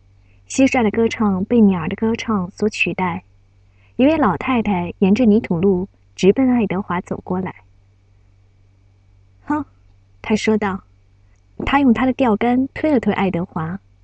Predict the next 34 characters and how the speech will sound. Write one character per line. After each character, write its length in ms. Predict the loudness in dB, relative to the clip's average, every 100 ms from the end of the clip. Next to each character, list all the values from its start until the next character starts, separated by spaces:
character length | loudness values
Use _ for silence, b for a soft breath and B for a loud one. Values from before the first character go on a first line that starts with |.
| _ _ _ _ _ _
“看 180 | -8 -6
起 140 | 0
来 100 | 2
像 220 | 2 2 0
只 100 | 0
小 220 | -6 -10
兔 280 | -4 0 0
子。” 160 | -2 -14 _ _ _ _
她 140 | -6
说。 380 | -4 -4 -4 -6 -12 _ _ _ _ _ _ _ _ -2
她 100 | 2
放 240 | 4 4
下 160 | 4 2
她 120 | 2
的 120 | 0
篮 260 | 0 0 -2
子， 400 | 0 0 0 -4
弯 140 | -4 -4
下 160 | -2
腰 200 | -2 0
来 380 | 0 -2 -2 -6 -2
注 180 | -2
视 140 | 0 -2
着 120 | -2
爱 160 | -2 -4
德 140 | -8
华。 380 | -8 -10 -10 -14 _ _ _ _ _ _ _ _ _ _ 2
“只 200 | 4 4
是 420 | 4 2 4 0
它 140 | -4
不 160 | 0 0
是 160 | 0 2
真 300 | 2 0 -2
的。” 220 | -4